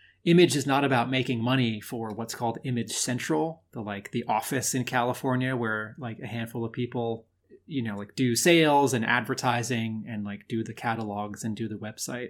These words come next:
right? Like, if you're Josh Blaylock and you make money off of your G I Joe comic for two years, selling it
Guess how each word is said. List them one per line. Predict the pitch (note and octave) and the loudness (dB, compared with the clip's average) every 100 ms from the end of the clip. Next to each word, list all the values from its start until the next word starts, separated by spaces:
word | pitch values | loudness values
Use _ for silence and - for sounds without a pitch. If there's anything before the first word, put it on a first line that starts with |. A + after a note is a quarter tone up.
| - | -8
right? | A2+ A2+ | -10 -8
Like, | A#2 G#2+ - - - - - - | -10 -12 -14 -20 -20 -20 -14 -8
if | B2+ | 6
you're | D#3 F3+ | 10 10
Josh | F3+ D#3 - | 10 6 6
Blaylock | G#3 G#3 B2+ A2 G#2 - | 6 8 8 4 2 -4
and | C3+ A#2 | -4 0
you | B2 | 2
make | B2+ B2+ B2+ | 2 2 0
money | C#3+ C#3 A#2+ | 2 4 4
off | A#2 A2 | 2 0
of | B2 | -4
your | A2+ | -4
G | A2+ A2+ | -4 -4
I | A2+ | -4
Joe | G#2+ C3 | -2 -2
comic | B2 A2+ G#2+ G#2 | -2 -4 -4 -6
for | - | -10
two | A#2 - A#2+ | -8 -4 -2
years, | A2 G#2+ G2+ G#2 - | -2 -6 -6 -8 -8
selling | - B2 A#2 A2 | -4 -4 -4 -4
it | A2 | -6